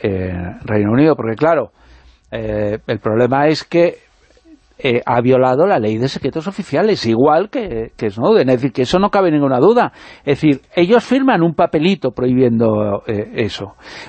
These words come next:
Y entonces ella coge y nada, bueno, pues dice, "Bueno, la va a caer años por un tubo". Sí, os lo habéis creído.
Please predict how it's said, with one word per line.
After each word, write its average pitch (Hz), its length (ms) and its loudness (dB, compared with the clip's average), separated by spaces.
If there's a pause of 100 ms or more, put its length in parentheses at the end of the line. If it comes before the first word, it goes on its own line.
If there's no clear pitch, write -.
(120)
Y 151 140 4
entonces 226 600 0
ella 214 420 0 (360)
coge 214 500 2
y 117 480 2
nada, 107 260 0
bueno, 131 260 0
pues 101 220 -6
dice, 107 280 -4
"Bueno, 123 200 2
la 101 80 -2
va 113 100 0
a - 20 -16
caer 123 500 -2
años 147 480 -2
por 117 340 0
un 127 220 2
tubo". 87 360 -10 (100)
Sí, - 320 -2 (280)
os 104 80 0
lo 101 60 0
habéis 151 160 2
creído. 135 460 0